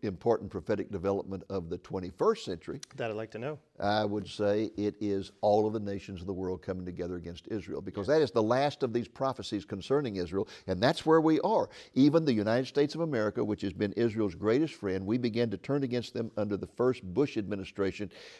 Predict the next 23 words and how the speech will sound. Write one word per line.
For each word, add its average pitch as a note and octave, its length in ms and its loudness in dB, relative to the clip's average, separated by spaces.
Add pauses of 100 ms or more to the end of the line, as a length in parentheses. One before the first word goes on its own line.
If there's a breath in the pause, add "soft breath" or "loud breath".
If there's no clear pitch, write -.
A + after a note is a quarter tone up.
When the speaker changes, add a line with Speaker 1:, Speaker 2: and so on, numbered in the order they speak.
Speaker 1:
when G2+ 180 2
we A2 140 4
demanded G#2+ 800 2 (160 soft breath)
that G#2+ 160 0
they A2 120 4
start A2+ 360 2
trading A2 400 2
land A2+ 300 -2
for - 100 0
peace, F2 380 -4
an G2+ 100 -2
appeasement C#3+ 720 -2
process G#2+ 540 0
that F2 160 -6
does G2 200 2
nothing A2 360 -2
but G2 200 -2
whet C3+ 220 4
the A#2 140 4
appetite A#2 420 2
of A2 60 2
the A#2+ 80 2
aggressor. F#2+ 440 -4